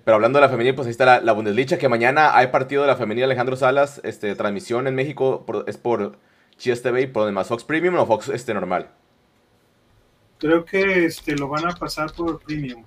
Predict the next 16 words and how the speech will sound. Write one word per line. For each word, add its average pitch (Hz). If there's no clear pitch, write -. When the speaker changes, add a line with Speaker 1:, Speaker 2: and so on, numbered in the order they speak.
Speaker 2:
porque 131
es, 131
este, 139
partido, 127
e-, 139
es 143
el 165
partido 156
del 151
domingo. 135
Eh, 139
y, 175
este, 139
y 131
por 127
Telemundo 156